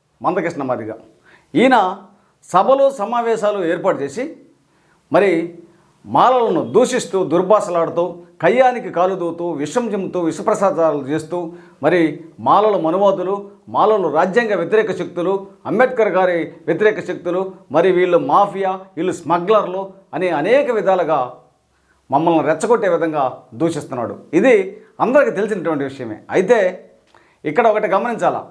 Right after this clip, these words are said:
మా మాలల్లో మాల ఉపకులం అనేటువంటి నేతకాని మాల అని ఈయన ఎక్స్ ఎంపీ, పెద్దపల్లికి తెలంగాణలో గతంలో ఎంపీగా చేసినటువంటి వ్యక్తి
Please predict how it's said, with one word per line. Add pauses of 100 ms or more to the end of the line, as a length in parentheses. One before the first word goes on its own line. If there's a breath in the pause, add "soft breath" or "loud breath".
(480 soft breath)
మా (100)
మాలల్లో (380)
మాల (140)
ఉపకులం
అనేటువంటి (100)
నేతకాని
మాల
అని (600 soft breath)
ఈయన (200)
ఎక్స్ (180)
ఎంపీ, (320)
పెద్దపల్లికి
తెలంగాణలో (460 loud breath)
గతంలో
ఎంపీగా
చేసినటువంటి
వ్యక్తి